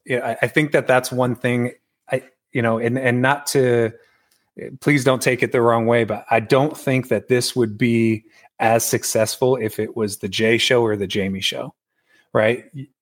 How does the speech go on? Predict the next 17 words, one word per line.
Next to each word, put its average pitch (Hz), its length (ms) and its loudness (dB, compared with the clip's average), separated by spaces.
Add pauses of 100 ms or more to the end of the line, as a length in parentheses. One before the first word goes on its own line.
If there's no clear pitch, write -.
(160)
you 139 200 2
guys 151 360 2
complement 139 600 0
each 131 200 -4
other 120 220 2
perfectly. 175 880 -6
And 131 160 0
there's 120 220 -4
times 147 420 -2
where 123 280 0 (720)
it's 147 180 -4
like, 131 160 2
"Hey, 226 180 2
she's 285 320 -2
gonna 240 220 -2
do 214 140 -4
that. 226 340 2